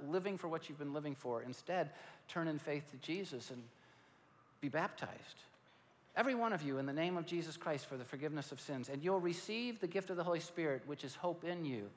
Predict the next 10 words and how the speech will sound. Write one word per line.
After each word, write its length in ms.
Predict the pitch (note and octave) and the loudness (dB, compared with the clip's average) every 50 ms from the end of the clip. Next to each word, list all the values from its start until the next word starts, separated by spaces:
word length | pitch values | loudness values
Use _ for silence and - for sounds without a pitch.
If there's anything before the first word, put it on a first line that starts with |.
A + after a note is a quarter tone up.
| - - - - - - - - - - - | -16 -20 -20 -20 -20 -20 -20 -20 -20 -18 -10
See, 160 | - - G3+ | -6 -2 0
when 160 | F#3 F3+ E3+ E3 | 0 2 2 2
Jesus 380 | F3 G#3 A#3 A#3 G#3 G#3 F3 F3+ | 2 0 0 0 -2 -4 -4 -4
is 120 | E3 E3 | -2 0
in 180 | E3 F3+ G3 F#3+ | 0 2 2 0
you, 120 | F3+ E3+ | 0 0
hope 260 | D3+ E3+ E3+ F3 E3+ | 2 2 2 2 2
is 120 | D#3 C3+ D3+ | -2 -4 -2
in 120 | D#3 D#3+ | 0 2
you. 200 | D3+ C#3+ C3 B2 | 2 2 2 0